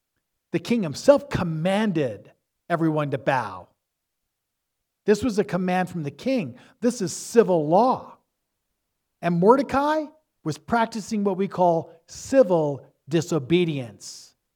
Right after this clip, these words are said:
Mordecai was breaking the law,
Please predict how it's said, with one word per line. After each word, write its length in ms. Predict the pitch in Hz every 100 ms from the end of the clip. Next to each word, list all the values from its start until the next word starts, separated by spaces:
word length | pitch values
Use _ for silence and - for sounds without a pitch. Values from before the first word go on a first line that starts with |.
| _ _ -
Mordecai 540 | 175 262 254 190 180
was 320 | 165 160 131 - _ _ _ -
breaking 1080 | 165 202 269 - - 151 135 131 131 143 135 _ _
the 240 | 143 135 170
law, 640 | 170 185 175 110 95 -